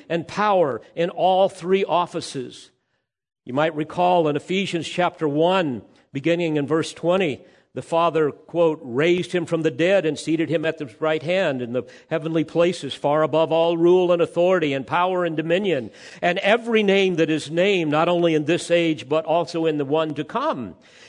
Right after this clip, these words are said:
And he put all things in subjection under his feet,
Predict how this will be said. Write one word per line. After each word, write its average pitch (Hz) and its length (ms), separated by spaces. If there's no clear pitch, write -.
And 165 120
he 196 80
put 196 300
all 262 500
things 196 480
in 180 120
subjection 170 800
under 151 300
his 196 320
feet, 117 380